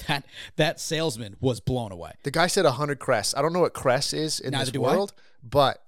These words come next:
Speaker 1: He was flabbergasted when she was like, "Here's a gold piece." He was like, "Holy shit, oh, <laughs> fuck, doing great business with you." She
Speaker 2: Yep.
Speaker 1: definitely gave him a fat tip.
Speaker 2: Yeah.
Speaker 1: Yeah.
Speaker 2: A one gold is obviously more than, than a hundred
Speaker 1: <laughs>
Speaker 2: cress.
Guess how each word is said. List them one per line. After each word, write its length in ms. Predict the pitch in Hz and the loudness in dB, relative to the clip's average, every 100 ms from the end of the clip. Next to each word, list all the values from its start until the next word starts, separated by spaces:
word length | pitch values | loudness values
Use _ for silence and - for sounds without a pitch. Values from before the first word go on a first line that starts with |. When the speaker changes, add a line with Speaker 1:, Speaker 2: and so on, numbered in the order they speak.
| - | -10
Speaker 1:
He 200 | - 170 | -2 -2
was 200 | 160 120 - 123 - | -2 -6 -10 -14 -10
flabbergasted 760 | - - 165 151 135 120 - 110 | -4 2 2 0 -4 -6 -8 -10
when 100 | 123 | -6
she 100 | 139 | -6
was 120 | 127 | -6
like, 100 | 127 | -4
"Here's 140 | 175 | -2
a 60 | 147 | -2
gold 260 | 139 127 110 | -2 -2 -4
piece." 200 | 113 - | -8 -6
He 60 | |
was 80 | 113 | -6
like, 80 | - | 4
"Holy 340 | 190 302 185 | 6 6 2
shit, 320 | - - 262 - | -6 -4 -4 -4
oh, 140 | 147 | -6
<laughs> 360 | - 208 - - | -6 -8 -6 -6
fuck, 280 | - - - | -8 -6 0
doing 200 | 214 131 | 0 0
great 300 | - 180 147 | -2 -2 -2
business 360 | 190 294 285 | -2 -2 -4
with 180 | 175 - | -4 -6
you." 120 | 98 - - | -10 -14 -8
She 100 | - | -4
Speaker 2:
Yep. 60 | 135 | -4
Speaker 1:
definitely 200 | 123 120 | -6 -8
gave 160 | 110 | -10
him 60 | 95 | -12
a 40 | |
fat 340 | - - 104 - | -10 -4 -4 -4
tip. 240 | - - - - - - - - | -10 -10 -16 -20 -20 -20 -20 -8
Speaker 2:
Yeah. 200 | 117 90 - - | -6 -6 -14 -14
Speaker 1:
Yeah. 140 | 82 - - - - | -14 -14 -20 -14 -8
Speaker 2:
A 60 | |
one 240 | 127 143 156 | 0 0 0
gold 240 | 139 135 | 0 0
is 100 | 120 - | -2 -4
obviously 640 | 135 135 127 120 110 - 117 | 2 2 2 -6 -6 -6 -8
more 200 | 110 104 | -6 -6
than, 160 | 92 92 - - - 117 | -8 -14 -12 -12 -10 -10
than 120 | 110 | -10
a 40 | |
hundred 240 | 110 101 - | -10 -10 -10
Speaker 1:
<laughs> 60 | |
Speaker 2:
cress. 300 | - 80 - | -12 -10 -12